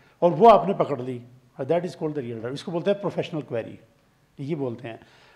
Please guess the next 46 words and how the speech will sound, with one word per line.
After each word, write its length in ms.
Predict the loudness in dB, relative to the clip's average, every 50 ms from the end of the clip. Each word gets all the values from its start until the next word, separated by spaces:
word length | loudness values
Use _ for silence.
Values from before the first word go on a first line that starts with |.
| _ _ -4
और 80 | 0 0
जब 140 | 0 0
इन्होंने 260 | 0 0 0 0 -2 -2
पूछा, 520 | -4 -6 -6 2 4 6 6 4 2 -2 0
सारे 220 | 2 2 2 2 0
student 300 | -2 -2 -2 -2 0 0
का 60 | 0
response 400 | 0 -2 -4 -6 -8 -6 -4 -6
ये 80 | -4
था, 140 | -2 -2 -2
"हाँ 180 | -2 -4 -6 -6
भाई, 100 | -8 -8
बात 240 | -6 -6 -6 -6 -8
तो 60 | -14 -14
सही 240 | -14 -14 -14 -14
है", 80 | -16 -18 -20 _ _ _ _ -4
और 100 | -2 -2
मेरा 280 | 0 0 2 4 4
रिस्पॉन्स 300 | 4 2 0 -6 -8 -8
भी 140 | -6 -6 -6
ये 60 | -6
था, 360 | -4 -4 -6 -6 -6 -12 -20 -20 _ _ _ _ _ _
"हाँ 140 | -8 -6 -6
भाई, 100 | -6 -4
बात 220 | -4 -6 -6 -6
तो 60 | -10
सही 260 | -10 -10 -10 -12 -10
है", 100 | -14 -16 -18 _ _ _ -20 -20 _ -20 -20 -20 _ _
इसको 260 | -8 -8 -6 -4 -4 -2
डाउट 220 | -2 -2 -4 -4
बोलते 360 | -10 -14 -14 -14 -14 -18 -20
हैं। 100 | -20 -20 -20 _ _ _ _ _ _ _ _ _ _ _
तो 80 | -8 -4
जो 180 | 2 2 2
भी 120 | 4 2 0
पूछे 260 | -2 -4 -2 -2 0
डाउट, 200 | 2 2 0 0
ऐसे 360 | -2 2 2 2 2 2 -4
पूछो 380 | -8 -8 -12 -16 -16 -16 -18 -20 _ -20 _ _ _ _ _ _ _ _ _ -20 -20 -20 _ _ _
जिसको 260 | -8 -8 -2 -2 -4
सारी 300 | 2 4 6 6 6 6
class 320 | 4 6 6 6 6 6 4
आपके 260 | 2 0 0 -2 -6 -2
साथ 160 | -2 -2 -2
हो 120 | -2 -4
जाएगी, 340 | -6 -6 -6 -8 -10 -12 -16